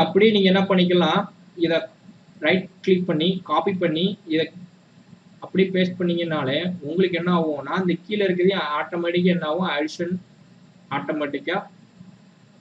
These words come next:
ஆட்டோமேட்டிக்கா இங்க, ம், கூட்டி உங்களுக்கு இங்க டோட்டல் வந்துரும், number of apple. So இது ரெண்டாவது ட்ரிக்கு. இதுவே மூணாவது ட்ரிக் என்ன அப்படின்னா, so இதே தான் அதுலயும் நீங்க ஈக்குவல் போட போறீங்க, சம் போட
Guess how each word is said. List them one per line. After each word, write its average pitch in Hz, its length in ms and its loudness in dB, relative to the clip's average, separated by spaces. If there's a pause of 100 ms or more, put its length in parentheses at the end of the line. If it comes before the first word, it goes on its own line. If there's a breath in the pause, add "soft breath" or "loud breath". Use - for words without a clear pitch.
(100)
ஆட்டோமேட்டிக்கா 160 520 0
இங்க, 156 140 2 (300)
ம், 123 160 -6 (960)
கூட்டி 180 300 4 (140)
உங்களுக்கு 151 360 0
இங்க 151 180 -2 (140)
டோட்டல் 147 400 0
வந்துரும், 120 320 -4 (160)
number 131 240 -6
of - 80 -12 (320)
apple. 113 220 -6 (760)
So 190 80 0 (140)
இது 170 80 2 (100)
ரெண்டாவது 143 300 -2
ட்ரிக்கு. 123 260 -6 (280)
இதுவே 190 280 2 (280)
மூணாவது 180 400 0
ட்ரிக் 151 280 -6
என்ன 135 180 -6
அப்படின்னா, 120 360 -4 (1500)
so 160 80 0 (100)
இதே 170 180 6 (160)
தான் 143 220 -2 (580)
அதுலயும் 175 500 4
நீங்க 156 180 -4 (160)
ஈக்குவல் 160 360 -2
போட 139 200 -4
போறீங்க, 151 220 -8 (140)
சம் 151 240 -8
போட 147 160 -2